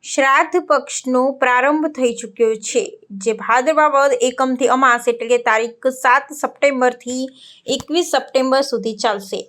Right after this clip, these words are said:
આ પિતૃ પર્વ દરમિયાન સદગત પિતૃ પ્રત્યેનું ઋણ અદા કરવા માટે શ્રદ્ધાળુઓ વિવિધ તીર્થ સ્થાનોમાં પિતૃ તર્પણ અને શ્રાદ્ધ વિધિઓ કરી રહ્યા છે.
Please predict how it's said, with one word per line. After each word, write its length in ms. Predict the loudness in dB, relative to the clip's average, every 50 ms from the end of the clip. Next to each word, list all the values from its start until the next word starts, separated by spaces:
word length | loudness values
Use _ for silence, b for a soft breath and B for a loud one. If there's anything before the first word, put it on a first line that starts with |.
| _ _
આ 80 | -6 -6
પિતૃ 380 | -4 -6 -8 -4 -2 -2 -2
પર્વ 300 | 0 2 2 2 2 2
દરમિયાન 420 | 0 0 0 0 0 0 -2 -4 -4
સદગત 500 | -4 -2 -2 -2 -2 0 0 0 0 0 -2 -6 -8
પિતૃ 460 | -8 -10 -10 _ _ -2 -2 0 -2
પ્રત્યેનું 760 | -2 0 0 0 0 0 -4 -4 -2 -2 0 0 -2 -2 -2
ઋણ 200 | -4 -2 -2 -2
અદા 360 | 0 0 0 0 2 0 0
કરવા 240 | 0 0 0 0 2
માટે 380 | 2 0 0 0 0 0 -2
શ્રદ્ધાળુઓ 960 | -2 -4 -2 -2 -2 -2 -4 -2 0 2 2 2 2 4 4 4 4 2 -2 B B B B B B _
વિવિધ 500 | -2 -2 0 2 0 0 0 -2 -6 -4 -2
તીર્થ 300 | -2 -2 -2 -4 -6 -6
સ્થાનોમાં 600 | -6 -4 -2 0 0 2 2 2 2 2 2 2
પિતૃ 460 | 0 -6 -12 -12 _ -6 -6 -6 -4
તર્પણ 540 | 0 2 2 2 2 2 2 2 2 2 2
અને 340 | -2 -2 -2 -2 -2 -2
શ્રાદ્ધ 480 | -4 -6 -4 0 2 4 4 2 2 -2
વિધિઓ 400 | -6 -8 -8 -6 -2 2 4 4
કરી 320 | 4 4 0 0 0 0
રહ્યા 240 | 2 2 2 2 0
છે. 340 | 0 -4 -6 -6 -6 -6 -6